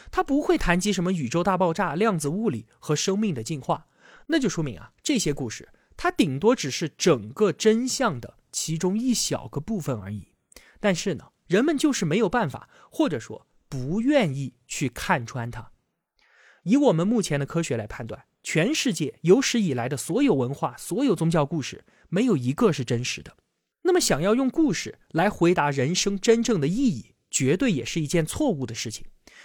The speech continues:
因为宇宙本身它就不是以故事的方式在运作的。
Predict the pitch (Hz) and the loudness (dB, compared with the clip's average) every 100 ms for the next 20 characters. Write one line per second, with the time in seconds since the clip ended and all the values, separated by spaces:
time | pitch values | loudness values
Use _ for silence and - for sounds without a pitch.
0 | - 269 320 320 180 120 113 240 160 113 | 0 4 6 4 2 -2 2 4 4 -2
1 | 107 143 151 - _ - 208 190 160 131 | -4 -6 -6 -10 _ -2 -2 0 -2 -2
2 | 123 196 - 262 147 110 - 185 - 135 | -2 0 0 0 0 -2 0 0 0 -2
3 | 113 175 185 214 - - _ _ - 147 | -2 0 0 -2 -4 -10 _ _ 2 2
4 | 139 175 120 - - - | 2 -2 -4 -8 -10 -14